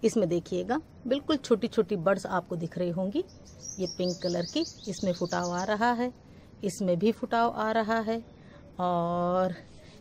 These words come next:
इसका ये जो तीसरा है, इसके भी काफ़ी सारे nodes activate हो गए हैं, इसमें भी फुटाव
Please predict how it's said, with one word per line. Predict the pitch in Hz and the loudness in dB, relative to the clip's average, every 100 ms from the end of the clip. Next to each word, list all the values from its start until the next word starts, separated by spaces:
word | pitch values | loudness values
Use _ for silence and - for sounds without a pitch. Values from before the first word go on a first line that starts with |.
| - | -6
इसका | 175 - | -2 0
ये | 160 | 0
जो | 165 185 - - | 0 -4 -6 2
तीसरा | 277 269 - 190 156 | 4 4 4 2 2
है, | 139 208 262 240 - - - - | 0 2 2 0 -10 -20 -20 -6
इसके | 202 - 196 180 | -6 -2 0 0
भी | 175 359 - - - 233 233 233 233 233 | 2 2 2 -8 4 8 8 8 6 4
काफ़ी | 233 233 233 233 302 | 8 10 8 8 6
सारे | 294 247 214 220 233 | 4 2 6 8 6
nodes | 202 190 208 233 240 247 233 - | 6 6 8 10 12 10 6 0
activate | 175 - 208 190 - | -4 0 2 2 0
हो | 165 151 | 0 0
गए | 156 | 0
हैं, | 151 160 180 - - | -4 -6 -14 0 0
इसमें | 240 190 | 4 4
भी | 160 | 2
फुटाव | 160 165 160 | -2 -6 -4